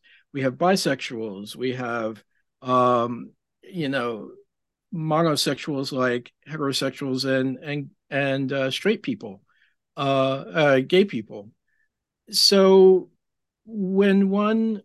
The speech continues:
looks at all the options that are before one, um, there is no one size fits all in sexuality.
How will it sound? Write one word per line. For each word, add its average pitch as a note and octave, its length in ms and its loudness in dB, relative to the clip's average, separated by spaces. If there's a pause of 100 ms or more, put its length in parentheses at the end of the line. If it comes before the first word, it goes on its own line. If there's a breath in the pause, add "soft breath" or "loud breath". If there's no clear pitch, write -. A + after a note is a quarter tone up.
looks F#3+ 460 -2
at D#3 460 -6
all F#3 240 2
the F3+ 160 0
options D3 500 -8
that C#3 160 -8
are C3 80 0
before G#3 400 -2
one, D3 440 -4 (360 soft breath)
um, C#3+ 560 0
there F3+ 200 0
is C4+ 200 -2
no F#3+ 100 2
one C#3+ 240 -2
size A#2+ 280 -10
fits - 260 -10
all E3 180 -2
in B2+ 80 -2
sexuality. G#2+ 840 -12